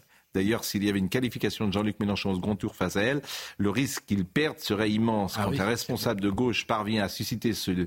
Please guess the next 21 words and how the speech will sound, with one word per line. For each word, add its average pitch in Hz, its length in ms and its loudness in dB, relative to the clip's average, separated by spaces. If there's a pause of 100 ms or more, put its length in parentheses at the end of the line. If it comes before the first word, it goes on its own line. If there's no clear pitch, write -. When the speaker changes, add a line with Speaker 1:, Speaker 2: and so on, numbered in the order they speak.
Speaker 1:
niveau 120 300 2
de 98 60 -2
rejet, 180 260 2
de 170 120 -4
crainte, 113 260 0
d'inquiétude, 95 420 0
il 101 120 2
doit 113 140 4
s'interroger. 107 480 0 (300)
Je - 100 4
rappelle 165 360 0
qu'entre 120 260 0
Jean-Luc 143 360 2
Mélenchon 120 460 2
et 101 40 4
Marine 101 340 2
Le 95 80 2
Pen, 175 480 2 (220)
Édouard 123 280 2
Philippe 131 320 0
vote. 160 440 -2